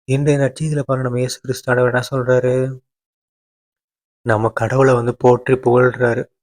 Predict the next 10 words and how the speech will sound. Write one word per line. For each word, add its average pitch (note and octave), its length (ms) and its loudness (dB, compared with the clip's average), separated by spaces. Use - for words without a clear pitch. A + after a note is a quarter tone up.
ஏன்? B2 420 -2
ஏன்னா A#2+ 440 -2
கடவுள் A#2+ 400 -2
வந்து B2+ 480 -2
ஞானிகளுக்கெல்லாம் C3 1400 -2
மறைச்சிட்டு, A#2+ 580 -2
அறிஞர்களுக்கெல்லாம் C3 840 0
மறைச்சிட்டு, A#2+ 500 -2
அதை C3+ 300 0
குழந்தை, D3 640 2